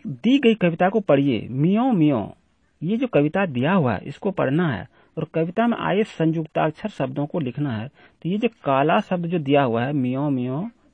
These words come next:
मक्खन, तो इसी शब्द को लिखना है। यानी ये लिखा है, ये है, ये है,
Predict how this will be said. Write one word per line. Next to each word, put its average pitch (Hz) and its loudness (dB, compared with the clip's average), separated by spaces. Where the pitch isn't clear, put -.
मक्खन, 143 -4
तो - -16
इसी 208 -2
शब्द 196 -4
को 208 0
लिखना 147 -2
है। 110 -2
यानी 143 0
ये 165 2
लिखा 180 -4
है, 190 -2
ये 147 0
है, 185 -2
ये 143 -4
है, 202 -2